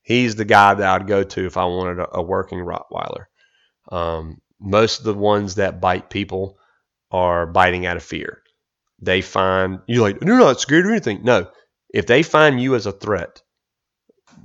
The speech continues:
ninety-nine percent of the time, it is because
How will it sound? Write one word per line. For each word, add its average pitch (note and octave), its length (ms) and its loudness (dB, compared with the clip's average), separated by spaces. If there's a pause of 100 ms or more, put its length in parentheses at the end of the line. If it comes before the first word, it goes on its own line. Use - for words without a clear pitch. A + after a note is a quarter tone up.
(140)
ninety-nine G#2+ 840 2
percent G#2+ 300 -6
of G2 80 -8
the - 60 -18
time, F2+ 520 -2
it F#2 240 -4
is F2+ 300 -4
because F2+ 720 -6